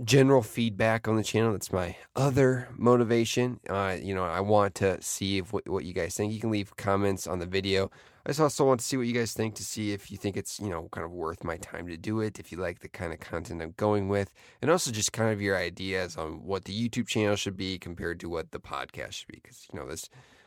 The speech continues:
although I, I enjoy doing this stuff, I still want people listening, and I want to know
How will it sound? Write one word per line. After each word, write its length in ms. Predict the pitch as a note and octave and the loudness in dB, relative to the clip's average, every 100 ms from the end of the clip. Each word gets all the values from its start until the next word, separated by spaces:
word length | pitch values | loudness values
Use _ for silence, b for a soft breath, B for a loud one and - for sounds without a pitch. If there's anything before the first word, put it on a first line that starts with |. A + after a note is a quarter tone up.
| B | B
although 380 | F#2 G2 A2 G#2+ | 0 6 6 8
I, 120 | F#2+ - | 4 2
I 120 | F2+ | 0
enjoy 400 | F2+ F2 F#2 F#2 | 0 0 0 0
doing 300 | C3 D3 B2 | 0 0 2
this 160 | G2+ | -2
stuff, 280 | - G2+ G2 | 0 0 0
I 60 | F2 | -4
still 320 | - F#2 F2 | -4 -2 -2
want 180 | E2+ - | -2 -6
people 280 | F#2 - A#2 | -12 -8 -4
listening, 340 | A#2 - G2+ | -2 -2 -2
and 80 | F#2 | 0
I 60 | |
want 180 | F2+ E2 | 0 -2
to 80 | F2 | -4
know 360 | E2+ E2+ E2 | -2 0 0